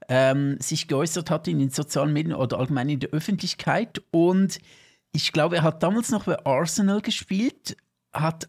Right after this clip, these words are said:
Arsenal dann nicht mehr, also Arsenal, ein großer Fußballclub aus England, hat dann Arsenal nicht mehr in China die Freundschaftsspiele oder die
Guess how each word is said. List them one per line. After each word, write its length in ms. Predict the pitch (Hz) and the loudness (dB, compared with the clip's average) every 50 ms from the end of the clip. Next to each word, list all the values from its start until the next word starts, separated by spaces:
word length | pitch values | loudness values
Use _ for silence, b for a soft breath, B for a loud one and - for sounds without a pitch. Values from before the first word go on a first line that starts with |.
| _ _ - | _ _ 0
Arsenal 640 | 131 135 151 190 233 226 - - 240 226 226 254 269 | 2 2 2 2 -2 -4 -2 0 0 0 0 -2 -2
dann 300 | - - 175 180 170 170 | -2 -2 0 2 2 2
nicht 260 | 180 202 - - - | 2 0 -2 -2 0
mehr, 380 | - 190 185 185 185 185 208 220 - _ _ _ _ _ _ | 0 2 2 2 2 0 0 -2 -4 _ _ _ _ _ _
also 200 | - 123 - - | -6 -4 -4 -4
Arsenal, 340 | 127 131 - 147 131 120 110 - | -4 -4 -2 -2 -2 -2 -2 -2
ein 60 | 135 | -4
großer 480 | 117 117 127 135 131 - 139 117 104 - | -2 -2 -2 -2 -2 0 0 0 0 -2
Fußballclub 580 | - - 202 196 190 - 160 160 - 175 160 - | -6 -6 -6 -4 -4 -4 -6 -4 -4 -6 -6 -6
aus 140 | - - | -6 -4
England, 400 | - 151 170 170 156 180 196 - B B B B B B B B B B B - | -2 -2 0 0 0 -2 -2 -6 B B B B B B B B B B B -2
hat 220 | 151 147 - - | -2 -2 0 2
dann 180 | 170 160 160 151 - - | 2 2 2 0 -2 0
Arsenal 580 | 165 151 165 196 190 - - 220 233 240 226 | 2 2 2 0 0 0 2 2 2 2 2
nicht 300 | - - 180 185 - - | 0 0 0 -2 0 0
mehr 120 | 202 180 160 | 2 2 2
in 100 | 143 - | 2 2
China 800 | - - - - - 160 165 175 190 202 202 196 202 208 196 - - - | 2 2 0 0 0 0 0 2 2 2 2 2 2 0 0 -2 -2 -4
die 360 | 160 147 147 147 147 - - _ _ _ _ _ - | -2 -2 0 -2 -2 -4 -8 _ _ _ _ _ -20
Freundschaftsspiele 1300 | - - - 135 135 147 190 208 - - 233 - - - - 170 143 - 165 170 190 196 214 220 220 - | -16 -10 -6 -2 0 0 0 0 0 -2 -4 -4 -4 -4 -4 -4 -4 -2 -2 0 2 2 2 2 2 2
oder 240 | - 156 139 - 143 | 2 0 0 0 -4
die 400 | - - 139 139 139 135 123 | -4 -2 -2 0 0 0 -2